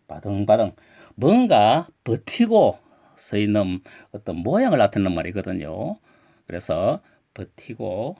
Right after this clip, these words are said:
서 있는 모양을 나타내는 말입니다.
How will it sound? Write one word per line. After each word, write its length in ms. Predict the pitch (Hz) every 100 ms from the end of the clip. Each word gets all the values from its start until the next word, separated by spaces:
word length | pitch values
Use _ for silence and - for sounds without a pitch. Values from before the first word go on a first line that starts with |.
| _
서 440 | _ - 95 95
있는 580 | - 107 104 104 92 165 - _ _
모양을 540 | 87 82 90 139 196 -
나타내는 640 | - 90 - 87 95 110 190 - - _
말입니다. 580 | - 73 82 80 - -